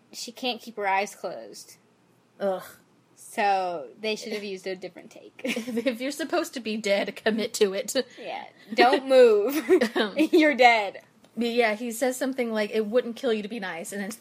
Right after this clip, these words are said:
Speaker 2: plunk right down on him.
Speaker 1: Yeah.
Speaker 2: And, um, my thing is, why would she fall sideways? Wouldn't she fall forward? I feel like she'd, like, hit her head on the <laughs> dashboard first. I don't know.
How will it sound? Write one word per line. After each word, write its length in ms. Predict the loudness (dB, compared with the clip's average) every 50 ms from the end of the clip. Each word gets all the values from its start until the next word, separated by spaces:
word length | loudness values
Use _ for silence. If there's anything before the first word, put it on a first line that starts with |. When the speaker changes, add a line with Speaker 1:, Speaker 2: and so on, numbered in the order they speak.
| _ _ _ -12
Speaker 2:
plunk 340 | -6 -4 -2 -2 -4 -6 -8 -14 _ _ -10
right 280 | -6 -4 -4 -4 -2 -2
down 200 | -2 -2 -2 -6
on 160 | -8 -8 -10
him. 260 | -10 -10 -12 -12 -14 -16 _ -20 _ _ _ _ _ _ -14
Speaker 1:
Yeah. 220 | -12 -10 -4 0
Speaker 2:
And, 220 | 2 2 0 0 -6 -6
um, 280 | -4 -4 -4 -4 -6 -10 _ _ _ _ _ _ _ _ -6
my 180 | -2 0 0 0
thing 220 | 0 -4 -4 -2
is, 240 | -2 -2 -4 -6 -8 -16 -18 -14
why 260 | -6 0 0 2 2
would 120 | 0 -2 -6
she 180 | -6 -8 -8 -8
fall 240 | -6 -4 -4 -4 -2
sideways? 460 | -2 -2 -2 -2 -4 -8 -10 -10 -10
Wouldn't 140 | -10 -10 -10
she 100 | -10 -8
fall 140 | -8 -8
forward? 360 | -6 -6 -8 -8 -8 -8 -10 -12 _ _ _ _ _ _ _ _ _ _ _ _ _ _ _ _ _ _ _ _ _ -6
I 40 | 0
feel 120 | 2 2
like 100 | 2 2
she'd, 160 | 0 -2 -4
like, 120 | -6 -6 -8
hit 160 | -4 -2 0
her 100 | 0 0
head 160 | 0 -2 -2 -2
on 100 | -2 -4
the 60 | -4
<laughs> 220 | -4 -4 -4 0
dashboard 680 | 0 0 0 0 -6 -14 -8 -8 -4 -4 -4 -4 -4 -6
first. 560 | -6 -4 -4 -2 -2 -4 -6 -8 -12 -18 -20 -20 -20 -20 -20 -20 -20 _ _ _ -20 -20 -20 _ _ _ _ _ _ -10 -8
I 60 | -8
don't 80 | -8 -8
know. 140 | -12 -14